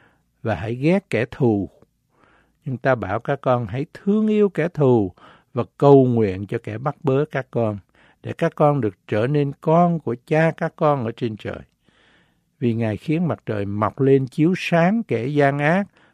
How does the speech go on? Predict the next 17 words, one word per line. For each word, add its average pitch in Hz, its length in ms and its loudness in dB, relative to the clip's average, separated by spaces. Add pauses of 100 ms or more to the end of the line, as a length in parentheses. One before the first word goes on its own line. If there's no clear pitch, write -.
lẫn 123 300 0
người 120 240 6
lương 120 320 2
thiện, 98 340 -8 (800)
ban 131 360 0
mưa 156 380 4 (340)
cho 147 100 4
người 120 340 2 (140)
công 147 200 4
chính 147 440 0 (420)
lẫn 110 420 -2
người 101 300 0 (160)
bất 127 240 -4 (100)
chính." 120 300 -2 (1900)
Ánh 214 200 4
nắng 277 240 2
mặt - 180 -6